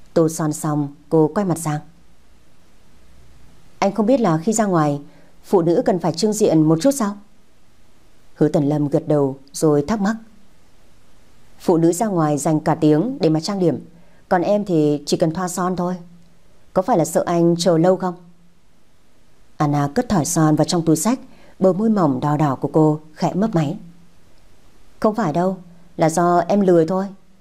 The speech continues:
Hơn nữa, em thấy thế này cũng tốt rồi mà. Chẳng lẽ anh thấy em bây giờ rất xấu sao?" Hứa Tần Lâm liền chối bỏ cái suy nghĩ này của cô. Anh không muốn cô hiểu lầm. "Không phải,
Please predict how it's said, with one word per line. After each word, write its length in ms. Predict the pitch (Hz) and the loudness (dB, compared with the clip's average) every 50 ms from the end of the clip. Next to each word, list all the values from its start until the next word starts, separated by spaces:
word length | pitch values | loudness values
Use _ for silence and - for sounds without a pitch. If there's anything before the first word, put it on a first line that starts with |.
| - - - - - - | -20 -20 -20 -20 -18 -8
Hơn 180 | - 196 190 185 | 0 0 2 2
nữa, 380 | 180 160 196 208 208 208 208 208 - - - - - - | 2 2 2 2 0 -2 -4 -8 -14 -20 -20 -20 -14 -4
em 140 | - 202 202 | -2 -2 0
thấy 120 | 202 196 185 | 0 0 0
thế 100 | 196 190 | 0 0
này 240 | 220 220 185 165 165 | 2 2 2 2 0
cũng 120 | 175 170 - | -2 -2 2
tốt 160 | 247 277 285 | 2 2 2
rồi 140 | 277 214 170 | 2 -2 -2
mà. 220 | 156 151 160 - - - - - - - - - - - - - - - - - | -2 -4 -6 -8 -14 -20 -20 -20 -20 -20 -20 -20 -20 -20 -20 -20 -20 -20 -20 -12
Chẳng 200 | - - 190 151 | -4 -2 0 2
lẽ 420 | 147 151 131 196 202 196 196 185 - - - | 2 2 2 2 2 2 2 2 0 -2 -4
anh 160 | - 196 180 | -2 -2 0
thấy 100 | 175 180 | 0 0
em 160 | - 208 208 | 0 0 0
bây 100 | 208 202 | 0 0
giờ 360 | 196 190 170 160 156 151 151 151 - - | 2 2 2 4 4 2 0 -2 -4 -2
rất 200 | 175 254 254 262 | 0 0 0 0
xấu 220 | - 190 170 185 | 2 0 2 2
sao?" 220 | - 220 208 208 - - - - - - - - - - - - - - - - - - - - - - - - - - - - - - - - - - - - - - | 0 -4 -8 -10 -12 -16 -20 -20 -20 -20 -20 -20 -20 -20 -20 -20 -20 -20 -20 -20 -20 -20 -20 -20 -20 -20 -20 -20 -20 -20 -20 -20 -20 -20 -20 -20 -20 -20 -20 -20 -12 -2
Hứa 140 | - 160 156 | 0 0 0
Tần 220 | 160 180 139 139 | 0 -2 -2 0
Lâm 180 | 151 151 151 147 | 0 0 0 2
liền 260 | 147 151 147 143 143 139 | 2 2 2 2 0 0
chối 160 | - 165 175 | 0 0 0
bỏ 320 | 185 214 180 143 127 127 - - - - - | 0 0 -2 -2 -4 -6 -10 -16 -20 -12 -6
cái 100 | - 180 | -4 -4
suy 140 | 175 - 202 | 0 0 2
nghĩ 160 | 165 165 170 | 2 2 2
này 180 | 226 214 165 151 | 2 0 0 0
của 100 | 165 151 - | -2 -2 0
cô. 180 | 165 165 165 165 160 - - - - - - - - | 0 0 0 0 -4 -10 -16 -20 -20 -20 -20 -14 -4
Anh 200 | - 156 151 151 | -2 0 0 0
không 160 | 151 - 170 | 0 0 0
muốn 180 | 156 151 156 160 | 0 0 0 2
cô 140 | 175 165 160 | 2 2 2
hiểu 200 | 160 165 165 139 | 4 2 0 0
lầm. 180 | 139 139 127 117 - - - - - - - - - - - - - - - - - - - - - - - | 0 -4 -4 -6 -12 -18 -20 -20 -20 -20 -20 -20 -20 -20 -20 -20 -20 -20 -20 -20 -20 -20 -20 -20 -20 -16 -6
"Không 200 | - - 170 160 | -2 0 0 0
phải, 260 | 185 175 147 131 120 | 0 -4 -4 -4 -8